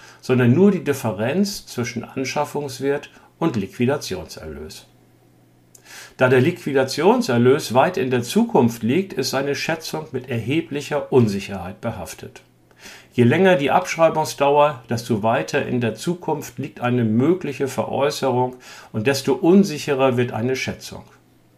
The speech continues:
Aus diesem Grund wird in den meisten Fällen in der Unternehmenspraxis auf die Berücksichtigung eines Liquidationserlöses verzichtet.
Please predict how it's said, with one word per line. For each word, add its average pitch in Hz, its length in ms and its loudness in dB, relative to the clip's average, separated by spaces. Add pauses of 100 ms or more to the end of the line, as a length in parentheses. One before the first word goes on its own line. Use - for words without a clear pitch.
(440)
Aus 120 160 -2
diesem 196 320 6
Grund 156 480 4
wird 143 140 0
in 131 100 -4
den 120 160 2
meisten 123 500 -2
Fällen 139 400 2
in 117 140 0
der 120 120 -2
Unternehmenspraxis 117 1200 -2 (440)
auf 139 160 2
die 160 120 -2
Berücksichtigung 160 920 4
eines 131 360 0
Liquidationserlöses 123 1400 0
verzichtet. - 720 -10